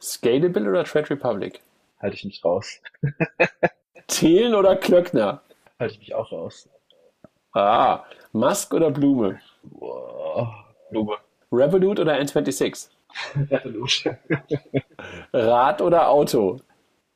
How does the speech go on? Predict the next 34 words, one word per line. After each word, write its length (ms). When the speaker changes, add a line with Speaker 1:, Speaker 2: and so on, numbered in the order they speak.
Speaker 2:
Rad. 440
Speaker 1:
Auto 240
oder 160
Bahn? 320
Speaker 2:
Bahn. 400
Speaker 1:
Vorne 320
links 280
oder 100
hinten 220
rechts? 380
Speaker 2:
Hinten 260
rechts. 480
Speaker 1:
Handelsblatt 640
oder 180
F 140
T? 320
Speaker 2:
F 160
T. 260
Speaker 1:
O 140
M 140
R 180
oder 120
Money 180
twenty 240
twenty? 420
Speaker 2:
Money 200
twenty 240
twenty. 360
Speaker 1:
Gar 200
kein 280
Geld 200
oder 160
strategischer 640
Investor? 580